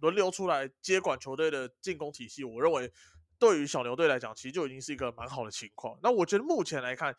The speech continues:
以 Irving 有出赛的比赛，其实他们是能够做到这样的事情的。对，所以我自己觉得他们，以他们两个这样后场的配合，我自己觉得蛮好的。那我觉得上限就是在 Lively。那其实 Lively 让我想到一个球员，就是小牛队上一次夺冠的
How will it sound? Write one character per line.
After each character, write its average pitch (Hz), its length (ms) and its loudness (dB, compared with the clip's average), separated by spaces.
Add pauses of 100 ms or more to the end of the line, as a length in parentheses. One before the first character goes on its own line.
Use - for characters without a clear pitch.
(220)
以 135 100 -8
Irving 226 220 6
有 156 100 0
出 160 180 -8
赛 160 160 4
的 135 80 0
比 120 140 -12
赛， 135 180 -2 (240)
其 - 60 -20
实 214 60 -12
他 311 120 4
们 269 120 4
是 233 140 -6
能 170 140 -2
够 208 140 4
做 185 160 0
到 156 140 4
这 156 80 -4
样 123 100 -2
的 117 60 -14
事 131 160 -10
情 - 200 -16
的。 - 80 -20 (140)
对， 147 100 -4
所 208 160 0
以 233 80 6 (400)
我 170 120 -4
自 320 80 0
己 294 80 2
觉 175 80 0
得 - 20 -2
他 202 140 2
们， - 80 -10
以 180 100 -10
他 285 140 4
们 277 80 -2
两 160 120 4
个 143 80 -6
这 165 80 0
样 196 120 4
后 220 180 4
场 131 140 -4
的 135 40 -10
配 160 220 0
合， 123 80 -4
我 123 100 -6
自 170 80 -12
己 165 60 -8
觉 139 60 -6
得 123 80 -4
蛮 120 180 -6
好 135 260 -2
的。 - 80 -20 (300)
那 302 100 6
我 240 40 8
觉 170 140 4
得 180 40 2
上 262 160 8
限 220 160 2
就 180 80 -4
是 165 80 -8
在 160 160 4
Lively。 131 420 0
那 202 80 -2
其 226 120 -2
实 208 40 0
Lively 247 320 4
让 175 160 0
我 147 80 -4
想 127 140 -12
到 143 140 0
一 135 40 -2
个 131 60 -8
球 127 160 -10
员， 120 100 -10
就 131 80 -10
是 131 260 -6 (420)
小 147 240 0
牛 151 120 2
队 214 240 6
上 180 160 2
一 170 40 -2
次 165 80 -10
夺 135 180 -4
冠 156 180 4
的 123 240 -2